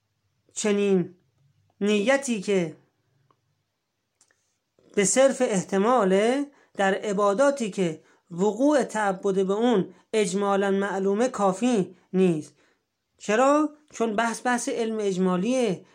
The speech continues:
علم اجمالی وقتی اومد شما اشتغال یقینی پیدا کردی، تکلیف به گردنت اومده، باید حتماً چیکار کنی؟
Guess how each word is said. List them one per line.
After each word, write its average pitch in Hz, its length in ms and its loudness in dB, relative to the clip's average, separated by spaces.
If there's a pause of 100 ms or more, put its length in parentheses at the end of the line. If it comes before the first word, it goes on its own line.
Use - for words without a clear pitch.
(140)
علم 196 260 2
اجمالی 185 380 0
وقتی 185 320 -4
اومد 208 480 0 (140)
شما 220 380 0
اشتغال 196 680 -2
یقینی 190 460 0
پیدا 247 340 0
کردی، 208 340 -2
تکلیف 190 480 -6
به 240 80 -4
گردنت 226 440 -2
اومده، 214 400 0 (280)
باید 208 300 2
حتماً 220 280 -2
چیکار 294 320 0
کنی؟ 254 440 0